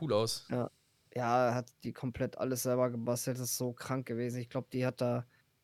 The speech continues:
Speaker 2: weiß nicht, also jedes Mal, wenn ich zu ihr gefahren bin, hat die gesagt: „Du, ich muss vorher anrufen, damit die, äh,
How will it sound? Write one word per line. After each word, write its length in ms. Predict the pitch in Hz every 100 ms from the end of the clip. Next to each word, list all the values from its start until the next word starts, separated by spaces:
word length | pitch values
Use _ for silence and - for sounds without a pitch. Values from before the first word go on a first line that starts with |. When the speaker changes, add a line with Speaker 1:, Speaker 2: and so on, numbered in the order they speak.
| _ -
Speaker 2:
weiß 160 | 147
nicht, 120 | 160 135
also 160 | 170
jedes 380 | 185 220 247 240
Mal, 240 | 226 226
wenn 120 | 220 226
ich 120 | -
zu 140 | -
ihr 120 | 226
gefahren 440 | 180 170 - 170 180
bin, 120 | 185
hat 120 | 180 175
die 60 |
gesagt: 340 | 170 160 175 -
„Du, 100 | 160
ich 140 | 147 156
muss 160 | 170
vorher 320 | - 165 160 147
anrufen, 560 | 175 175 180 175 185 175
damit 260 | 160 156
die, 200 | 160 156 156
äh, 480 | 139 143 143 139